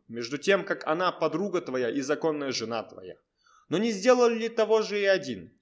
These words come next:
и в нем пребывал превосходный дух? Что же сделал этот один? Он желал получить от Бога потомство. Итак, берегите дух ваш, и никто не поступай вероломно против жены юности своей. "Если ты ненавидишь ее, отпусти", говорит Господь Бог Израилев.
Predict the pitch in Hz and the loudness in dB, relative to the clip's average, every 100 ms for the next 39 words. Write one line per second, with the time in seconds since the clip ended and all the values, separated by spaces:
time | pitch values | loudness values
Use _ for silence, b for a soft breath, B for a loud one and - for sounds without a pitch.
0 | - 131 165 170 156 147 151 165 165 147 | -8 -4 -4 -2 -2 -2 0 0 2 0
1 | 147 - 156 143 127 147 - - _ _ | 0 0 -4 -2 -2 -2 -2 -12 _ _
2 | _ - 139 135 135 107 107 196 175 113 | _ -8 -4 -4 -6 -4 0 2 2 -4
3 | - - 92 90 _ b b b b 143 | -8 -16 -18 -20 _ b b b b 0
4 | 160 147 151 170 220 202 185 185 208 156 | 0 2 6 6 6 2 0 0 -4 -6
5 | 135 175 185 175 147 - 175 - - - | -2 -2 0 -4 -2 0 0 -2 -12 -14
6 | - _ 127 127 165 - - - 127 175 | -14 _ -6 2 2 2 -10 -6 -4 -2
7 | 208 214 135 170 - - - - _ B | -4 -6 0 0 0 -10 -14 -14 _ B
8 | B - 185 190 220 190 127 147 151 165 | B -2 -2 2 6 6 6 -4 -4 -4
9 | - 151 190 196 175 170 165 190 175 151 | -4 2 4 4 2 2 2 0 -4 -4
10 | 147 139 110 135 147 151 117 135 117 - | -6 -6 -4 -4 -2 -4 -4 -6 -6 -12
11 | 101 - 90 87 _ _ _ b - 190 | -14 -12 -12 -12 _ _ _ b -10 -6
12 | 214 233 226 226 226 226 196 151 - 107 | -4 -2 0 2 2 0 -4 -4 -4 -4
13 | 95 - - 139 - 196 156 - - 110 | -4 -6 -6 -8 -6 -4 -6 -6 -8 -6
14 | 110 131 - _ - 110 - 139 131 107 | -4 -6 -12 _ -6 -6 -4 -6 -6 -6
15 | 131 - 113 110 110 101 92 | -6 -6 -8 -2 0 0 -6